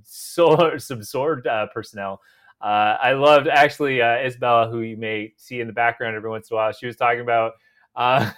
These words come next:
<laughs> uh, she was talking about, "Why isn't anyone noticing that, that the guards were knocked <laughs> out and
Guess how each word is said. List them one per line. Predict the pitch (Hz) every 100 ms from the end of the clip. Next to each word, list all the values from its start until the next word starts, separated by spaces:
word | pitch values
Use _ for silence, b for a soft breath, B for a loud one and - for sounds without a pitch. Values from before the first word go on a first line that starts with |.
| _
<laughs> | 214 - - _ _ _ - 294 277 262 220 -
uh, | - 139 135 135 - 143
she | - 165
was | 156
talking | 160 143 147
about, | 151 143 139
"Why | 127 147
isn't | 170 180
anyone | 160 151 165 147
noticing | 131 143 139 143 120
that, | 117 113 107
that | 120 131 -
the | 135
guards | 123 123 123 135 131
were | 123
knocked | 123 135 135
<laughs> |
out | 151 151 -
and | 220